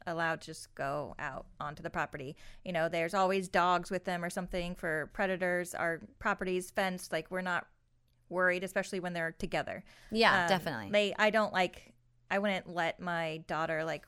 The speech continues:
Speaker 1: walk down at night, like, even to the end of our property, even, like, with our dog. Like, I would want her to be with somebody else, s-, safety in numbers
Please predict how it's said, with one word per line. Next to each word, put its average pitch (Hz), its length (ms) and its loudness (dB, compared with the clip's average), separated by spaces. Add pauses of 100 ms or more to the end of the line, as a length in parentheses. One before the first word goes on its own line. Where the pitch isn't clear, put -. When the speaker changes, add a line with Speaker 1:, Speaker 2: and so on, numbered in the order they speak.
Speaker 1:
walk 160 520 -4
down 170 280 -4
at - 240 -10
night, 156 360 -6 (220)
like, - 360 -14
even 165 320 -8
to 170 100 -10
the 160 140 -8
end 160 140 -4
of 160 80 -4
our 160 100 -2
property, 220 600 -6
even, 180 240 -8
like, 143 220 -12 (140)
with 170 200 -6 (500)
our 156 140 -4
dog. 135 300 -8
Like, 147 140 -8
I 160 60 -2
would 160 140 -6
want 151 220 -10
her 160 180 -8
to 156 60 -10
be 151 180 -8
with 139 180 -10
somebody 151 460 -10
else, - 320 -12 (440)
s-, - 120 -20 (120)
safety 254 380 -6
in 165 60 -8
numbers 160 380 -8